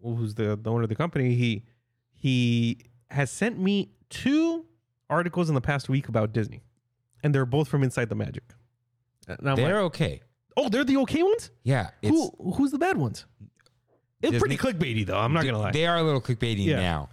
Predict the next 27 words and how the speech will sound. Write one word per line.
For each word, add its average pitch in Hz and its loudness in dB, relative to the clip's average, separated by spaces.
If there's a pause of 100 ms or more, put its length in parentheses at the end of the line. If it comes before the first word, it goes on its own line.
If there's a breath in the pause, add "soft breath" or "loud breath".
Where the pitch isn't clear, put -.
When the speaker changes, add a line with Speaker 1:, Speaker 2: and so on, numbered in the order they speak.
(300 soft breath)
Speaker 2:
Uh, 104 0
Disneyland 139 0
News 151 2
Today 147 0
and 117 2
Walt 98 2
Disney 92 0
World 82 -2
News 76 -6
Today. 62 -10 (260)
They're 90 -6
the 82 -4
same. 143 0
Speaker 1:
Ah, 143 2
okay. 123 0
Speaker 2:
The 98 0
Todays. 87 0 (260)
Speaker 1:
It, 147 0
he 139 2
sent 226 0
me 196 4
this 175 0
one 143 0
on 127 -2
my 123 4
way 120 2
here. 135 0